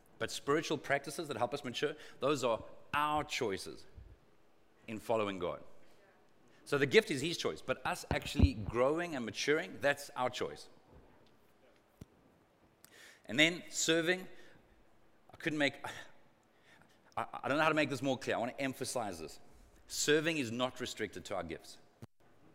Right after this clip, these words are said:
Serving is not, re-,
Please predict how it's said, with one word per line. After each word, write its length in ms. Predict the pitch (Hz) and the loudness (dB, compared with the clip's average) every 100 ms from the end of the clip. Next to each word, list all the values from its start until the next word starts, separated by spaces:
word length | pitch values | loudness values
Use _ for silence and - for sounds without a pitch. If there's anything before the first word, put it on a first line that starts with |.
| - _ _ _ _ _ _ _ _ _ _ _ - _ - - - | -20 _ _ _ _ _ _ _ _ _ _ _ -20 _ -20 -16 -2
Serving 400 | - 165 165 175 | 4 6 6 4
is 120 | 143 | 4
not, 200 | 147 | 4
re-, 80 | 147 | 2